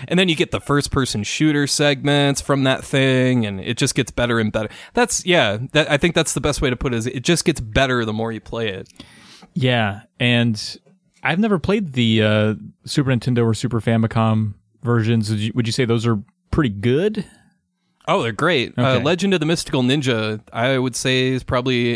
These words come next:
Speaker 1: a top thirty, top, maybe top twenty-five Super Nintendo game. It's really good. Um, the other three that didn't get localized are also really good, with all sorts of, like, different characters you can play as and weird game modes.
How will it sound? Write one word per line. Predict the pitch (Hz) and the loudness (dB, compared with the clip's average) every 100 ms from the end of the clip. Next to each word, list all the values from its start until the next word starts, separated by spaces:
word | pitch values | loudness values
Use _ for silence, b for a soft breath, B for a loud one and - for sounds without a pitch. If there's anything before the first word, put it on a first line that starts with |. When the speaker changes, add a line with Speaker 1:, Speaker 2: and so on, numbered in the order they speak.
| - | -2
Speaker 1:
a | 113 113 113 113 113 113 | -4 -2 -2 -2 -4 -4
top | - 131 - | -4 -6 -4
thirty, | - 117 120 123 | -2 0 2 2
top, | 123 - | 0 -2
maybe | 123 131 127 | 0 2 2
top | 120 117 | 0 -2
twenty-five | - 123 110 104 110 117 123 - b b b b - | -2 -2 -2 -2 0 0 -2 -8 b b b b -6
Super | 123 135 | -2 2
Nintendo | 123 131 131 131 | 2 2 2 2
game. | 131 165 | 4 2
It's | - | 0
really | - 175 131 | 0 2 2
good. | 113 113 117 B B B B - | 2 0 -2 B B B B -4
Um, | 120 117 113 117 | -2 0 0 0
the | 110 123 | -2 -2
other | - 160 156 147 143 139 120 | -2 0 0 2 2 0 -2
three | - - 127 123 151 156 117 | -8 -6 -2 0 2 4 4
that | 113 | 4
didn't | 139 131 | 2 0
get | 117 | 0
localized | 95 135 127 107 104 104 104 - | 2 2 2 0 2 2 0 -2
are | 107 | -2
also | 113 117 - 101 98 95 b b b b _ | 2 2 0 -2 -4 -8 b b b b _
really | 107 110 104 | 0 2 2
good, | 101 104 107 | 2 2 2
with | 110 123 | 0 2
all | 117 | 2
sorts | 123 - | 2 2
of, | 117 | 0
like, | 107 | 0
different | 120 123 113 | -2 -2 -2
characters | - 110 110 113 110 | 0 0 0 0 0
you | 117 | -2
can | 113 | -4
play | - 113 110 | -2 0 2
as | 110 113 113 113 110 110 | 2 2 2 0 -2 -4
and | 101 101 B B | -6 -8 B B
weird | - 120 143 135 107 | -2 2 2 0 0
game | 117 120 | 0 2
modes. | 117 | 2